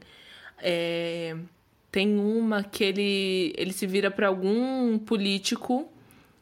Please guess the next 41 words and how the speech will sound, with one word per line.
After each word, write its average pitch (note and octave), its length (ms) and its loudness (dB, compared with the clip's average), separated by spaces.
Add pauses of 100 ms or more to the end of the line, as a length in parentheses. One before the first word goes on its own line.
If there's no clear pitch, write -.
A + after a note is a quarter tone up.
(440)
e G3+ 320 2
ele G#3 160 4
é B3+ 60 4
negro A3+ 460 2
e G3+ 60 4
tal, G3+ 420 0
e A#3 100 0
ele A#3 140 2
pergunta, A#3+ 420 2
"De C#4+ 100 -2
que - 100 -12
país F#4 300 2
exótico A#3 460 0
você G3+ 260 0
vem?" F3+ 380 -2 (500)
Aí C4+ 200 4
ele, F#3 400 0
aí G#3+ 120 2
ele G#3+ 100 2
fala A3 220 4
o G#3+ 40 2
nome G#3+ 220 4
de G#3+ 60 0
uma G#3+ 120 2
cidade G3 400 2
da F#3+ 160 4
Inglaterra, G#3 580 4
tipo, G#3 340 -2
"Mano, G#3 440 2
<laughs> G#3 160 -4
você C4+ 300 -6
tá F4 120 2
doido? B3+ 360 4
Eu - 20 4
estou - 240 2
aqui." D4+ 540 0 (760)
Tipo, - 140 -2
ele A3+ 100 4
é B3+ 60 2
muito C4+ 420 2
racista, A#3+ 380 2